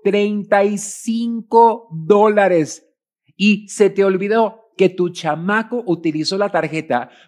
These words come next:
para meterla a Disney Plus. Y bueno, llega la mensualidad como arte de magia al día siguiente y te cobraron los catorce noventa y nueve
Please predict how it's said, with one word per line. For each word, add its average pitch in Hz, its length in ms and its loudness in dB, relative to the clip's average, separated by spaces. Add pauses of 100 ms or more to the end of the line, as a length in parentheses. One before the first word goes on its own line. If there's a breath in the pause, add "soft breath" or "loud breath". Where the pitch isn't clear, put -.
para 151 200 0
meterla 180 640 2
a 143 140 0
Disney 139 640 -8 (240)
Plus. - 680 -4 (180)
Y 165 140 0
bueno, 170 500 0
llega 147 420 -2
la 143 140 2
mensualidad 139 880 -2
como 135 260 -2
arte 143 280 -2
de 127 120 -2
magia 180 360 -4
al 127 200 -4
día 143 200 -2
siguiente 214 720 -4 (140 loud breath)
y 143 100 -8
te 151 140 -4
cobraron 170 320 -2
los 175 160 -8
catorce 190 500 -4
noventa 147 360 -4
y 156 40 -4
nueve 214 560 -4